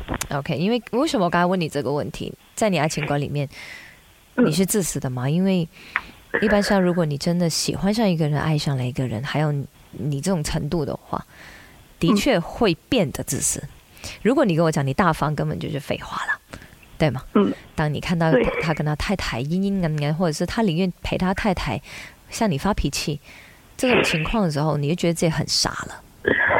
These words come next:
Speaker 1: 对吗？
Speaker 2: 嗯。
Speaker 1: 嗯。所以到最后，还是要问你自己要的是什么？你要的是一个完完全全属于你的一段爱情，还是你愿意跟别人 share？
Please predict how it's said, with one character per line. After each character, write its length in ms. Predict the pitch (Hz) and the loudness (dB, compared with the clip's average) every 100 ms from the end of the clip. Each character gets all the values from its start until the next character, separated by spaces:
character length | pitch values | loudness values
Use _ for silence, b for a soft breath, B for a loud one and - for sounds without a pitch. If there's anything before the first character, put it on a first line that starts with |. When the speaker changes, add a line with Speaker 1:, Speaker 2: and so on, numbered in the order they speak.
| - | 2
Speaker 1:
对 100 | 147 | 2
吗？ 100 | 131 - - - - - - - - - - | 0 0 0 -2 -6 -14 -20 -20 -20 -2 4
Speaker 2:
嗯。 280 | 233 196 240 - - - | 4 2 -4 -14 -20 -8
Speaker 1:
嗯。 100 | 156 143 B B B B B | -8 -8 B B B B B
所 180 | - 311 | 0 2
以 180 | 262 180 | 4 4
到 200 | 240 226 | 2 4
最 160 | 220 | 2
后， 320 | 208 226 165 - | 4 4 2 0
还 180 | - 185 | -2 0
是 100 | 190 | 2
要 60 | 220 | 4
问 160 | 208 | 2
你 80 | 175 | 2
自 160 | 160 165 | 0 -2
己 180 | - 160 | -2 2
要 180 | 226 185 | 2 2
的 80 | |
是 160 | - - | -2 -4
什 180 | - - | -4 -4
么？ 140 | - - - - b b b b b b b b b _ _ | -8 -14 -16 -20 b b b b b b b b b _ _
你 120 | 170 180 | 2 4
要 160 | 320 | 4
的 140 | 247 202 | 4 2
是 160 | 226 | 2
一 40 | 214 | 2
个 120 | 196 | 4
完 140 | 165 | 2
完 140 | 156 160 | 0 -2
全 240 | - 160 | -2 -4
全 420 | 160 147 135 139 - - _ | -2 -2 -2 -4 -8 -18 _
属 240 | - - 165 | -4 0 2
于 120 | 190 | 2
你 240 | 233 170 | 0 -2
的 100 | - | 0
一 80 | 117 | 2
段 160 | 160 175 | 2 2
爱 140 | 156 | 2
情， 220 | - - - | 0 -4 -2
还 160 | - | 0
是 260 | 156 196 185 - | 0 0 -2 -2
你 240 | 170 147 | 0 0
愿 240 | 165 240 | 2 2
意 180 | 190 180 - | 4 0 0
跟 160 | - 160 | 0 0
别 140 | 147 | 2
人 120 | 135 143 | 0 0
share？ 420 | - 196 156 131 | 2 4 4 2